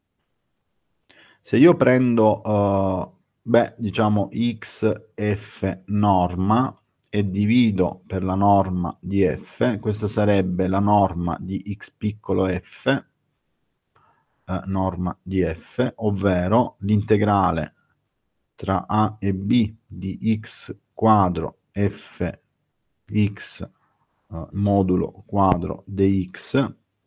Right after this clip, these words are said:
sotto radice, diviso la radice dell'integrale tra A e B di F di X modulo quadro in D X.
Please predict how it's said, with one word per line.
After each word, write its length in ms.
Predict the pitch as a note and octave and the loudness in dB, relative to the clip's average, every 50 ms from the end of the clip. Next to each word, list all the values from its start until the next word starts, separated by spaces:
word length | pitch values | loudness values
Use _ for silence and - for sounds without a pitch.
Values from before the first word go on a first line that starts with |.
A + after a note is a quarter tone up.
| _ _ _ _ | _ _ _ _
sotto 600 | _ - - G2 F#2 F#2 - - F#2+ F#2 - - - | _ -4 0 0 0 0 -2 -4 -4 -4 -4 -6 -8
radice, 720 | F#2 F#2+ G2 G2 F#2+ F#2+ F2+ F#2 - A2+ B2 B2+ - - _ _ _ _ - | -6 -4 -2 -2 -2 -2 -2 -2 -2 -2 -2 -2 -4 -10 _ _ _ _ -4
diviso 580 | G2 G2 G2+ G#2 G#2 G2+ F2+ - F#2 E2+ - - | -2 2 4 4 4 2 2 0 -4 -6 -6 -6
la 260 | - F#2 F#2 - - - | -4 -2 -2 -2 -2 -4
radice 720 | - F2+ G2 G2 G#2 G#2+ G2+ G2 - - - - - - - | -4 -2 0 2 4 4 2 2 0 -2 -6 -6 -8 -10 -8
dell'integrale 1000 | F#2+ G2 G2 G2 G2+ G2 F#2 - G2 G2 G2+ G2 G2+ F#2+ D#2 D2 C#2 A#1+ A#1+ | -4 -2 0 0 0 0 0 0 0 2 4 4 4 4 4 2 0 -4 -6
tra 360 | - - F#2+ F#2+ F#2+ F#2 - - | -6 -4 -2 0 0 0 -2 -2
A 220 | - G2 F#2+ - - | -2 -2 0 0 0
e 140 | G#2+ A#2 | -2 -2
B 340 | A#2+ A2+ G#2+ A2 A#2 B2+ - - - _ _ _ _ _ | 0 2 2 2 2 2 -2 -8 -18 _ _ _ _ _
di 280 | G#2 G2+ G#2 G#2 G2+ | 0 4 6 6 6
F 200 | G2 - - - G#2 | 4 0 -4 -4 0
di 260 | G#2+ A2 A2 G#2 G#2 | 2 4 4 4 2
X 240 | - - - - F#2 | -2 -8 -10 -6 -4
modulo 460 | F2+ F#2 F#2+ G2 G2+ A2 A#2+ B2 A2 | 0 0 2 2 2 4 2 2 2
quadro 560 | G2+ F#2+ F#2 F2+ F2 F2+ F2+ F2+ F#2 - - _ - | 0 0 2 2 2 2 0 0 -2 -2 -4 _ -8
in 200 | F#2 F#2 F#2 F#2 | -4 -2 2 4
D 240 | G2 G#2+ A2+ A2 | 6 6 6 6
X. 300 | A2 - - - - - | 2 -4 -12 -14 -16 -18